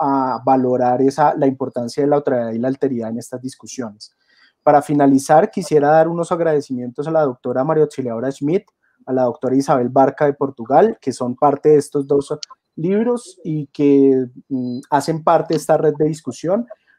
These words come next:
a la profesora Asenet Perafán del Departamento de Historia, que ha ayudado a alimentar la discusión alrededor de la didáctica de la historia y a posicionarla en un departamento disciplinar.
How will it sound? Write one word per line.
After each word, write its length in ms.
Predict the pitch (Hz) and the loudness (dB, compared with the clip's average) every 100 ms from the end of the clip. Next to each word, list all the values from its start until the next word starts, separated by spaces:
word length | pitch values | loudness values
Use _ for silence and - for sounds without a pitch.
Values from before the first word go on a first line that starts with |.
| _ | _
a 200 | - 196 | 0 2
la 160 | 170 165 | 4 2
profesora 680 | 156 147 139 147 147 165 170 | 0 -2 -4 0 2 2 2
Asenet 720 | 165 147 - 139 131 135 131 | -4 -6 -4 -4 -2 -2 -2
Perafán 520 | - 170 160 143 135 131 | 0 0 0 -2 -4 -2
del 120 | 156 | -4
Departamento 480 | 160 156 143 127 127 | -2 -4 -4 -8 -10
de 60 | 180 | -14
Historia, 420 | - 160 165 202 214 - _ | -4 -2 0 0 -2 -14 _
que 100 | - | 2
ha 40 | 170 | 2
ayudado 680 | 165 196 190 180 196 - | 4 4 6 6 4 0
a 80 | - | -2
alimentar 520 | 147 147 139 131 143 139 | -4 -2 -6 -4 -4 -2
la 140 | 147 | -2
discusión 560 | 165 - 147 - 135 135 | -4 -8 -14 -10 -8 -6
alrededor 560 | 147 165 135 127 127 | -4 -2 -2 -6 -4
de 320 | 143 185 226 _ _ _ | -2 -2 -2 _ _ _
la 240 | 139 139 139 | 0 4 4
didáctica 640 | 139 139 156 156 175 185 | 4 4 4 0 -8 -2
de 80 | 185 | -2
la 80 | 156 | -2
historia 500 | 135 - 151 185 190 - | -6 -4 -2 0 -2 -4
y 240 | 180 160 _ | -8 -8 _
a 180 | 180 165 | -2 -2
posicionarla 800 | - 156 160 143 143 147 160 190 | -2 -6 -6 -6 -2 0 0 0
en 100 | 190 | -4
un 80 | 185 | -8
departamento 720 | 180 185 175 135 127 123 147 | -4 -4 -2 -4 -4 -4 -2
disciplinar. 640 | 156 151 135 123 117 113 | -2 -4 -14 -12 -10 -10